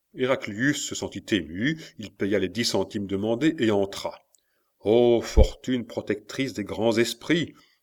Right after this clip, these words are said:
À peine eut-il pénétré dans cette baraque qu'il aperçut une cage énorme sur laquelle étaient écrits ces trois mots qui flamboyèrent souvent devant ses yeux éblouis, « Homme des bois ».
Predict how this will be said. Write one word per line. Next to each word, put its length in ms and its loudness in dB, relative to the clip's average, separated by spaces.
À 120 -4
peine 280 2
eut-il 260 -4
pénétré 480 -2
dans 120 -2
cette 200 -6
baraque 440 0
qu'il 160 -2
aperçut 480 0
une 200 -4
cage 380 0
énorme 600 6
sur 160 -4
laquelle 360 0
étaient 360 -2
écrits 440 -6
ces 180 -10
trois 300 6
mots 320 2
qui 80 -12
flamboyèrent 640 0
souvent 360 -4
devant 260 -4
ses 300 -8
yeux 180 0
éblouis, « 520 -10
Homme 320 4
des 140 -8
bois ». 460 -12